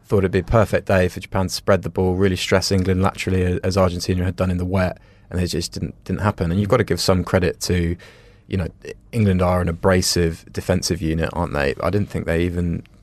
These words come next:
they, they came on strong in that regard, I think, in the sec-, in the s-, in the second half of the game. Um, I didn't think that it was England's, kind of England imposing their defence on, on Japan that forced those errors. I think Japan would just, just look really kind of subdued throughout. Um,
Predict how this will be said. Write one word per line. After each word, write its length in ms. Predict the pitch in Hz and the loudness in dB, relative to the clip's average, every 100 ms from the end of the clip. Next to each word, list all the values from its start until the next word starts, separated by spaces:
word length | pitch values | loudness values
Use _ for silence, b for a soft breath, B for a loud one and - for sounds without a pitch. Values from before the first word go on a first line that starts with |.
| _ - | _ -6
they, 100 | 95 | -6
they 240 | - - | -2 -4
came 340 | - 127 107 95 | -2 0 4 4
on 100 | 90 | 2
strong 280 | - 107 107 | 4 4 4
in 60 | |
that 120 | 107 | 4
regard, 320 | 110 113 113 117 | 2 4 4 4
I 20 | |
think, 220 | 113 107 | 0 -2
in 60 | 104 | -2
the 80 | |
sec-, 220 | 101 113 - | 0 -2 -2
in 120 | 107 | -2
the 40 | |
s-, 120 | 98 - | -2 -2
in 200 | 104 98 | 0 0
the 60 | |
second 300 | 98 101 113 | -2 -4 -2
half 200 | 110 117 | 0 0
of 60 | - | -2
the 60 | |
game. 360 | 113 117 131 151 B B B B | -2 0 0 -2 B B B B
Um, 300 | 98 95 92 | 4 4 2
I 80 | - | 0
didn't 220 | 95 95 | 0 0
think 260 | - 95 - | 0 -2 0
that 120 | 85 | 0
it 100 | 87 | 0
was 380 | 87 90 85 - - | 2 0 -2 -6 -2
England's, 680 | 107 98 90 87 87 87 - B B B B - | 2 4 4 4 2 0 -6 B B B B -2
kind 120 | 95 | -2
of 80 | - | 2
England 260 | 101 92 | 2 4
imposing 460 | 92 85 101 92 87 | 4 4 2 2 2
their 100 | 87 | 0
defence 380 | 85 98 - - | 2 2 2 0
on, 180 | 90 90 | 0 0
on 140 | 87 | -2
Japan 320 | 90 92 90 | -2 0 0
that 100 | 87 | 0
forced 260 | - 87 - | 0 -2 0
those 200 | 85 90 | 0 2
errors. 300 | 87 87 87 | 2 2 0
I 20 | |
think 340 | 87 82 - | -2 -4 -4
Japan 360 | - - 98 92 | -6 0 0 2
would 100 | 85 | 0
just, 240 | - - | -4 -6
just 220 | - - - | -6 -6 -6
look 100 | - | -2
really 360 | 87 95 87 | 2 2 2
kind 160 | 85 78 | -2 -4
of 60 | 80 | -2
subdued 560 | 87 - 92 101 - - b b | -4 -2 -2 -2 -4 -10 b b
throughout. 420 | - 92 98 107 - B B - | 0 4 4 2 -4 B B 0
Um, 340 | 98 92 85 | 2 2 0